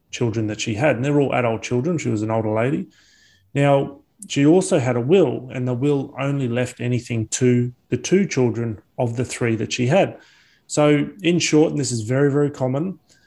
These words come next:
one of the children had been, uh, or had effectively had a falling out with the mother.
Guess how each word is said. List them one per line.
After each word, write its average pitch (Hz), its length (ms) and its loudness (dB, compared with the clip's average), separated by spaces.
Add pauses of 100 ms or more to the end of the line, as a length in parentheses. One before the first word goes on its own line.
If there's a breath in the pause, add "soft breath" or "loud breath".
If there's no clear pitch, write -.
(220 soft breath)
one 139 200 2
of 170 80 0
the 175 100 2
children 147 640 0 (260)
had 131 260 -4
been, 127 520 -2 (200)
uh, 110 260 -6
or 120 220 -2
had 127 160 -2
effectively 127 520 0
had 113 140 -2
a 110 40 -4
falling 127 440 0
out 120 160 -2
with 117 140 -8
the 120 60 -6
mother. 117 340 -2